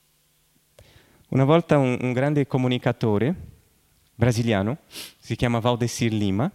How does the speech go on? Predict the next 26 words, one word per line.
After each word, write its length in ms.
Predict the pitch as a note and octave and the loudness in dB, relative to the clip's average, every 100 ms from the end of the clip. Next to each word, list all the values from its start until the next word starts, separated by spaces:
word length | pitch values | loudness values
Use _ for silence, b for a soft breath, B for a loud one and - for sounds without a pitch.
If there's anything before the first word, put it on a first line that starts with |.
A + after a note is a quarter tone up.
| - | -4
è 120 | B2 | -2
venuto 380 | B2+ A#2+ - A#2 | 0 -2 -2 -2
lì 140 | B2 | 0
nella 160 | A#2+ G#2 | 0 0
nostra 280 | G#2 - A2 | -2 -4 -8
chiesa, 420 | - G2+ G#2 D#3 _ _ _ b b b b b b - | -4 -4 -4 -10 _ _ _ b b b b b b 0
e 60 | D3+ | 4
io 120 | F#3 | 6
ero 100 | F3+ | 4
lì 120 | D#3 | 4
davanti, 480 | C#3+ B2 B2 C#3+ C#3 | 2 4 2 2 -2
stavo 300 | - B2+ B2+ | 2 2 2
parlando, 560 | B2 A#2 G#2+ G2+ C#3 - - - _ _ _ _ _ _ _ _ b b b b b _ | 0 0 0 0 0 -4 -12 -20 _ _ _ _ _ _ _ _ b b b b b _
e 100 | B2 | 0
lui 140 | C#3 F3 | 4 4
mi 100 | D#3 | 4
ha 60 | |
chiamato, 640 | - C#3 B2+ A#2 - D#3 - | 4 4 4 2 2 -4 -2
mi 120 | A#2+ | -2
ha 60 | B2 | 0
detto: 200 | A#2+ B2+ | 0 -2
"Ti 100 | C3 | 0
devo 200 | D#3+ E3 | 2 2
dire 180 | C#3 B2 | 0 0
una 140 | A#2 | -2
cosa." 300 | - F2 | -2 -4